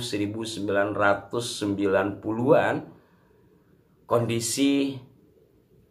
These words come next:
peta perpolitikan di negeri ini, di Indonesia itu penuh dengan kekacauan. Intinya bahwa kondisi pada saat itu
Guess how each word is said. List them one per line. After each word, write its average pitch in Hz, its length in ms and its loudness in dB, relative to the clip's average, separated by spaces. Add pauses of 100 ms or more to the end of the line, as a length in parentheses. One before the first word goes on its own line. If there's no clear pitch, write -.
(460)
peta 117 560 4
perpolitikan 120 880 2
di 104 160 -2
negeri 104 400 -6
ini, 82 160 -6
di 76 160 -4
Indonesia 98 560 -2
itu 117 560 -2
penuh 110 400 0
dengan 90 320 0
kekacauan. 65 800 -4 (960)
Intinya 101 480 4
bahwa 90 380 4 (1500)
kondisi 120 560 0
pada 95 240 4
saat - 400 -4
itu 113 680 -4